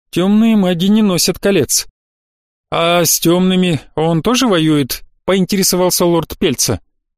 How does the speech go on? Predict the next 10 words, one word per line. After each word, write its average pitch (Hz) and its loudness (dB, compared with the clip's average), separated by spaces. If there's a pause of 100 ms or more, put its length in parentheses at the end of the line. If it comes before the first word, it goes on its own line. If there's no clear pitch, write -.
(300)
"Лично 208 -2
видел", 175 0 (240)
откликнулся 175 -2
из 156 0
своего 160 0
кресла 180 -2
тайморец. 151 -2 (1300)
"Разрешите, 196 0
я 190 0
продолжу?" 139 0